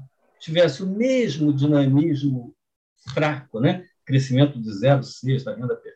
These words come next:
capita ao longo de quarenta anos, mais a renda dos cinquenta por cento mais pobres, a gente pudesse elevar miraculosamente, <laughs> digamos assim,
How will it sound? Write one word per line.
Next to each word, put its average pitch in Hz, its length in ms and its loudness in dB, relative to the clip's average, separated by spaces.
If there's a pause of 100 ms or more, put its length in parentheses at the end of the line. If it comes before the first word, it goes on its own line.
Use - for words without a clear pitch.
capita 123 560 -6 (320)
ao 110 120 2
longo 131 280 6
de - 100 -6
quarenta 113 360 -2
anos, 135 300 2 (320)
mais 240 580 4 (100)
a 170 100 4
renda 156 420 4
dos 135 240 2
cinquenta 160 460 0
por - 240 -12
cento 147 500 0 (540)
mais 110 180 -6
pobres, 139 540 2
a 135 60 4
gente 160 200 2
pudesse 151 500 -2
elevar 131 720 0 (1080)
miraculosamente, 127 1700 0
<laughs> - 0 -
digamos 113 400 -8
assim, 143 500 0